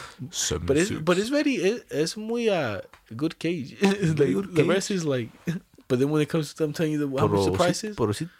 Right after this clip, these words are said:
Speaker 1: uh, cost, um, thirty-five.
Speaker 2: is it okay? <laughs>
Speaker 1: Maybe sixty. All right, look.
Speaker 2: All right, so
Speaker 1: Let's get down to the scotch, buddy.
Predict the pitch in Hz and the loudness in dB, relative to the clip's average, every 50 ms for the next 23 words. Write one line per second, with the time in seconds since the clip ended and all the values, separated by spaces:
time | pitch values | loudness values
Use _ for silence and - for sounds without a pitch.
0 | - - 101 127 123 123 - _ _ - - - 156 156 156 151 - - 82 80 | -12 -8 -6 -6 -6 -8 -10 _ _ -4 -2 0 0 0 0 -4 -4 -4 -2 -2
1 | 80 78 76 76 76 73 69 - - - _ _ _ - - 95 92 82 62 53 | 0 0 -2 -2 -4 -6 -8 -10 -16 -20 _ _ _ -8 -6 -4 -2 -2 -2 -2
2 | 80 - _ _ _ _ _ _ _ _ _ - - 165 127 107 - _ _ _ | -4 -6 _ _ _ _ _ _ _ _ _ -8 -4 -2 -2 -2 -4 _ _ _
3 | _ _ _ _ _ _ _ - 156 185 220 262 311 - - 269 - 247 233 214 | _ _ _ _ _ _ _ -8 -6 -2 -2 -4 -2 2 2 2 4 4 4 4
4 | 240 254 - 85 - - - 92 85 - _ _ - _ _ - 120 - - - | 4 2 0 -2 -6 -8 -12 -12 -12 -12 _ _ -20 _ _ -16 -14 -14 -16 -20
5 | - - - - - - - - _ _ _ _ _ _ _ _ _ _ - - | -18 -16 -12 -12 -12 -12 -14 -16 _ _ _ _ _ _ _ _ _ _ -16 -14
6 | - - 95 101 104 101 98 98 90 90 - - - - - - - - 117 113 | -8 -2 0 2 2 2 2 2 0 -2 -4 -8 -14 -16 -16 -12 -6 -2 0 2
7 | 113 123 120 - 127 120 123 135 156 156 156 156 135 - - 104 85 - - - | 2 2 2 2 2 2 2 2 2 4 4 2 2 2 2 0 2 0 0 2
8 | - 110 98 92 - - 80 85 85 87 95 98 107 | 4 4 4 4 0 -2 0 2 2 2 2 0 -6